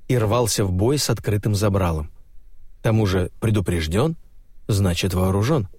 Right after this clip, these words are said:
Отныне он будет вести себя вдвойне осторожно. Решив так, он с утра пораньше отправился к театральному проезду. Следуя классическим детективным канонам,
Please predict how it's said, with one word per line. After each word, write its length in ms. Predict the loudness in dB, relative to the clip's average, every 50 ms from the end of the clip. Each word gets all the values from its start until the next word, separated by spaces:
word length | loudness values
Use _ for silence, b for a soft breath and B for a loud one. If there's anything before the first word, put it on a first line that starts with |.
| -20 -20 -20 -20 -20 -20 -20 -20 -20 -20 -20 -20 -20 -20 -18 -18 -18 -8 -4
Отныне 520 | -2 -2 0 2 2 2 2 2 2 2
он 160 | 2 2 2
будет 280 | 2 2 2 0 -2 -2
вести 320 | -2 -2 -2 -2 -2 -2
себя 420 | 0 0 2 2 2 2 2 0 -2 -6 -8 -4
вдвойне 640 | -2 0 2 2 2 2 2 2 2 2 2 0 0
осторожно. 680 | -2 -6 -6 -4 -2 -2 -2 0 -2 -4 -6 -8 -10 -14 -18 -20 -20 -20 -20 -20 -20 -20 -20 -20 -20 -20 -20 -20 -20 -20 -20 -20 -20 -20 -18 -18 -18 -18 -12 -4
Решив 460 | -2 0 2 2 2 2 2 0 0 0
так, 340 | 0 0 0 0 -2 -2
он 260 | -2 0 0 0 0 -2 -4
с 140 | -2 -2 0
утра 300 | 0 2 2 2 2 2
пораньше 480 | 2 0 2 2 2 0 0 0 0
отправился 640 | 0 0 0 0 2 2 2 2 2 0 0 0 -2
к 100 | -2 -2
театральному 640 | 0 0 0 2 2 2 2 4 4 2 2 0 0
проезду. 600 | 0 0 0 0 0 -2 -2 -4 -6 -10 -12 -14 -16 -20 -20 -20 -20 -20 -18 -18 -18 -18 -18 -18 -20 -20 -20 -20 -20 -12 -8
Следуя 560 | -4 0 0 2 2 2 2 2 2 2 2
классическим 840 | 0 0 0 2 2 2 0 0 0 0 0 -2 -2 -2 -2 0 0
детективным 600 | 0 0 -2 -2 -2 -2 -2 0 0 0 0 0
канонам, 540 | 0 0 2 2 2 2 2 2 0 -2